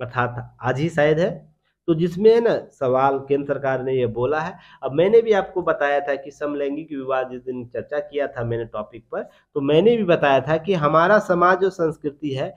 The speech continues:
वो किस ढांचे के रूप में विकसित है, हम इस प्रकार के concept को क्या समलैंगिक विवाह को दे सकते हैं? समलैंगिक लोगों को मान्यता हम अप-, अपने समाज में पुरातन काल से दे-, देते आ रहे हैं,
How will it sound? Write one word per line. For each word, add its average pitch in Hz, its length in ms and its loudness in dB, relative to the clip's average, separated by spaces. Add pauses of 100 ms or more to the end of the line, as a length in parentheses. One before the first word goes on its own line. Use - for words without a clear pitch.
(240)
वो 180 200 2
किस 220 280 -6
ढांचे 170 500 4
के 202 260 4
रूप 151 240 -2
में 165 160 0
विकसित 131 420 -8
है, 92 120 -16 (340)
हम 190 200 2
इस 208 140 0
प्रकार 175 420 2
के 190 100 0
concept 156 500 0
को 170 120 -2
क्या 160 280 0
समलैंगिक 131 640 -4
विवाह 135 360 2
को 165 180 -4
दे 165 160 -2
सकते 175 340 -6
हैं? 139 120 -4 (300)
समलैंगिक 170 840 4
लोगों 170 600 6
को 226 180 8 (140)
मान्यता 165 460 4
हम 196 220 2
अप-, 190 280 2
अपने 180 260 -2
समाज 180 360 2
में 196 180 0
पुरातन 151 440 0
काल 143 240 2
से 135 160 -6
दे-, 117 220 -4
देते 123 340 -8
आ 110 140 -4
रहे 101 140 -16
हैं, 92 80 -20